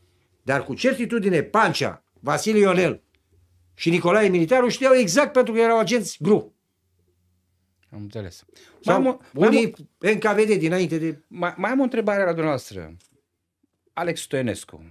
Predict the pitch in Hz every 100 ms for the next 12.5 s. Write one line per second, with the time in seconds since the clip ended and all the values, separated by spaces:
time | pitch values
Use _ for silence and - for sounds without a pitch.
0 | _ - 160 170 156 160 180 123 117 104
1 | 110 113 127 - 117 165 147 156 147 175
2 | 175 151 139 160 156 151 139 160 147 147
3 | 156 135 117 - 135 98 104 107 123 120
4 | 117 113 120 92 - _ _ - 165 311
5 | 247 214 170 - 147 127 - 123 123 117
6 | 110 107 - 107 117 107 110 101 95 87
7 | 117 98 101 90 90 - - 175 - 180
8 | 160 139 123 160 175 131 135 123 123 131
9 | 123 120 170 156 127 143 127 120 120 117
10 | 117 165 156 - - 127 120 _ _ _
11 | _ _ _ _ _ _ _ - 143 _
12 | - 185 180 98